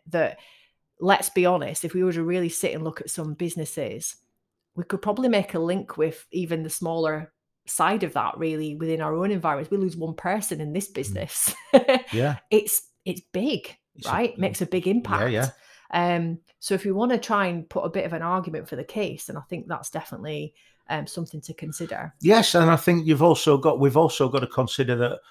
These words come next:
Speaker 2: when somebody suffers from burnout, it's not a binary thing.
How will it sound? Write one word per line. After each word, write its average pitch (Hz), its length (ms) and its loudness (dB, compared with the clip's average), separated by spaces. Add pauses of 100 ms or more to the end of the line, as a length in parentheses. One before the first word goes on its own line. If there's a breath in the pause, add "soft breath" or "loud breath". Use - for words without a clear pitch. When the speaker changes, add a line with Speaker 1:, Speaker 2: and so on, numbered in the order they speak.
(240 soft breath)
Speaker 2:
when 160 180 4
somebody 170 280 2
suffers 135 320 -2
from 127 260 2
burnout, 113 560 2 (380 soft breath)
it's 123 180 -8
not 170 140 0
a 127 60 -4
binary 151 440 4
thing. 101 400 -6